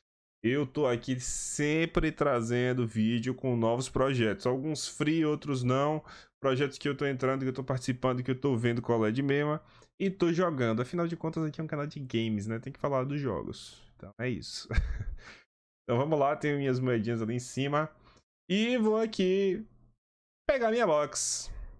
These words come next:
Vamos ver se a sorte vai trazer alguma coisa interessante pra gente. O bichinho de uma estrela. Pra quem não sabe,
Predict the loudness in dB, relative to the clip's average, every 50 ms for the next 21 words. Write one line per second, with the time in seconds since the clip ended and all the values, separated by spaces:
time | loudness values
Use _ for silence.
0 | -20 _ _ _ _ _ _ _ _ -4 -2 0 0 2 2 2 2 2 2 0
1 | 0 0 0 0 2 2 4 2 0 -2 0 0 2 2 2 2 0 0 -2 -2
2 | -2 0 0 2 2 2 2 2 0 0 -2 -2 0 0 0 0 -2 -2 -4 0
3 | 0 0 2 2 0 -2 -2 -4 -2 0 0 0 2 2 2 2 2 2 2 2
4 | 2 0 -4 -12 -20 -20 _ _ _ 0 0 0 0 -2 -2 0 2 2 4 4
5 | 2 2 0 -2 -6 _ _ _ _ _ _ _ _ _ _ _ _ _ _ _
6 | _ 0 0 0 0 0 0 2 2 2 0 0 0 2 2 4 4 2 2 0
7 | -2 -2 -4